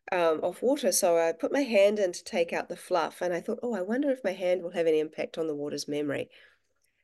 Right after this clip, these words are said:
Um, so I was like, "Oh, well, well, that thought will do." And I shoved it into the freezer with the peas and broccoli and ice cream and everything and forgot about it.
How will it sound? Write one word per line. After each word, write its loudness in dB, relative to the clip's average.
Um, -2
so -10
I -8
was -14
like, -14
"Oh, -2
well, 0
well, -2
that 0
thought 8
will 0
do." 10
And 6
I 6
shoved 0
it -2
into 0
the 0
freezer 2
with -4
the -18
peas -2
and -2
broccoli -4
and -2
ice -6
cream -4
and -2
everything -8
and -10
forgot 0
about 0
it. -4